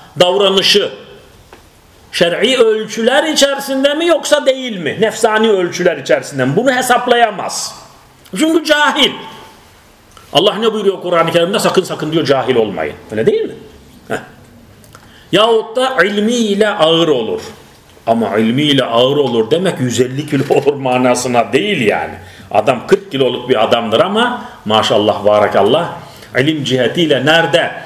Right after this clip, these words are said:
oturacağını, nerede kalkacağını, nerede ne konuşacağını, nasıl davranacağını bilir. Evet. Bu da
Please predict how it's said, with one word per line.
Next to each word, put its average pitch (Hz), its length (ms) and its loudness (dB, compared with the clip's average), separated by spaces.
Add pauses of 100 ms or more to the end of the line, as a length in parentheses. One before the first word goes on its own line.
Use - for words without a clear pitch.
(580)
oturacağını, 120 800 2
nerede 156 340 2
kalkacağını, 123 680 0
nerede 143 360 2
ne 180 120 0
konuşacağını, 131 720 0
nasıl 180 340 0
davranacağını 151 800 2
bilir. 180 400 -2 (2500)
Evet. 151 240 2 (3250)
Bu 262 160 2
da 240 320 -2